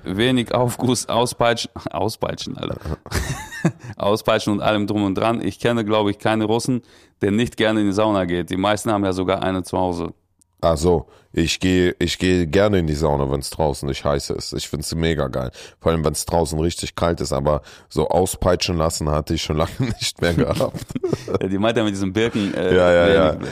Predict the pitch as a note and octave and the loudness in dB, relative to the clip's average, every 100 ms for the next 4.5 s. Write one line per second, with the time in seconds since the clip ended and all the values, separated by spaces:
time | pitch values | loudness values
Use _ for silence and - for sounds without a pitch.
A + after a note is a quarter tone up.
0 | - F2+ G2+ G#2+ A#2+ A#2 G2+ A2 D3 F#2+ | 0 2 4 2 2 0 0 0 0 2
1 | E2+ D2+ D#2 D2 C2+ - D2 D2 - - | 0 2 2 0 -4 -2 0 0 0 -2
2 | D3+ D3 C#2+ B1 B1 C2 - C2+ - B1+ | -2 -2 -2 -2 -4 -4 -6 -6 -4 -4
3 | - C2+ C2 C2+ C#2+ C#2+ C2+ - C2 C#2+ | -4 -4 -4 -4 -6 -4 -4 -4 -6 -2
4 | G#2 - A#2+ G#2 - | -2 -2 -4 -4 -6